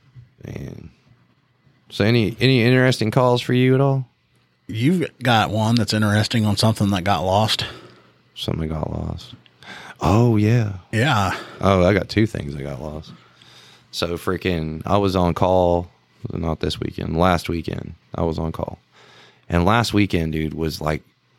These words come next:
Speaker 1: every dog from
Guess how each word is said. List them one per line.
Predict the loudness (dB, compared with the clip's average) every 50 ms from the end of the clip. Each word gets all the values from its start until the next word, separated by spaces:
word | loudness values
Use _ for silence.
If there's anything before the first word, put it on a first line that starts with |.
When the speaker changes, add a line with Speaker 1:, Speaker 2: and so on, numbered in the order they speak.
| _ _ _ -2
Speaker 1:
every | 0 0 0 0 0 0 0 -2 -4 -8 _ 0
dog | 0 2 4 4 4 4 2 0 -2 -8 -16 _ _ _ _ _ _ _ _ _ _ _ _ _ _ _ _ _ _ _
from | _ -4 -2 -2 0 0 -2 -4 -4 -8